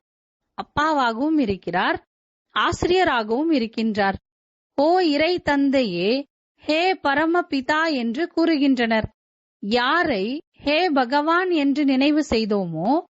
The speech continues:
அவர் நமக்கு கிடைத்து விட்டார் என்பதை இப்பொழுது குழந்தைகளாகிய நீங்கள் அறிவீர்கள். நாம் மீண்டும் எல்லையற்ற ஆஸ்தியை அடைந்து கொண்டிருக்கிறோம்.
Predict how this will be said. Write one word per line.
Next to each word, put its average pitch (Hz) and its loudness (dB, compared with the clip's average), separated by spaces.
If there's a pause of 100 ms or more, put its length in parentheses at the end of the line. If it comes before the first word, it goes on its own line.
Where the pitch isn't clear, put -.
(300)
அவர் 339 0
நமக்கு 285 -2
கிடைத்து 339 -2
விட்டார் 311 -2
என்பதை 226 0
இப்பொழுது 285 -2
குழந்தைகளாகிய 294 0
நீங்கள் 277 2
அறிவீர்கள். 262 0 (600)
நாம் 311 2
மீண்டும் 370 2
எல்லையற்ற 339 0
ஆஸ்தியை 277 -2
அடைந்து 311 0
கொண்டிருக்கிறோம். 233 0